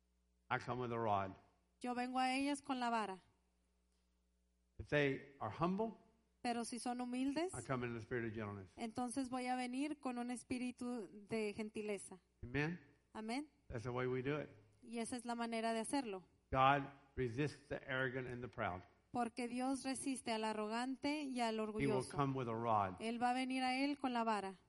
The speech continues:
Speaker 1: If God is coming with a rod,
Speaker 2: Y si Dios está viniendo a ti con la vara,
Speaker 1: rod is for the children.
Speaker 2: es porque la vara es para los niños.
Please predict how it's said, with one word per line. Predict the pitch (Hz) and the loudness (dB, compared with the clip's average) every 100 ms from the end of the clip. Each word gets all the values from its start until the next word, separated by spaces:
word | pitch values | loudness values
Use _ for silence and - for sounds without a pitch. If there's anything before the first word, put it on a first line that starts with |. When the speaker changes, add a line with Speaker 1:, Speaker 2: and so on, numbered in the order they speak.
| _ _ _ | _ _ _
Speaker 1:
If | 127 120 | -4 0
God | 135 165 180 | 8 10 8
is | 147 | 6
coming | - 165 151 | 4 4 4
with | 135 123 | 2 2
a | |
rod, | 123 160 165 117 113 | 8 12 12 12 8
Speaker 2:
Y | 113 | 0
si | 240 262 | -2 -2
Dios | 247 254 302 | 0 0 -2
está | 277 277 | 2 2
viniendo | 277 277 269 262 | 4 4 2 2
a | 262 | 0
ti | 262 | -2
con | 220 233 | -4 -2
la | 220 | 0
vara, | 214 233 254 330 - - - | 2 2 2 -2 -8 -16 -2
Speaker 1:
rod | 131 151 151 | 8 10 10
is | 139 113 | 8 -2
for | 135 | -4
the | 123 | -4
children. | 117 139 120 110 92 - _ _ - | -2 -2 -2 -4 -6 -12 _ _ -8
Speaker 2:
es | 226 | -6
porque | - 254 - | -4 -4 -2
la | 240 220 | 0 2
vara | 226 247 262 | 2 2 2
es | 262 - | 0 0
para | 254 240 | 0 2
los | 226 214 | 0 -2
niños. | 220 240 214 180 - - | -4 -4 -4 -8 -12 -18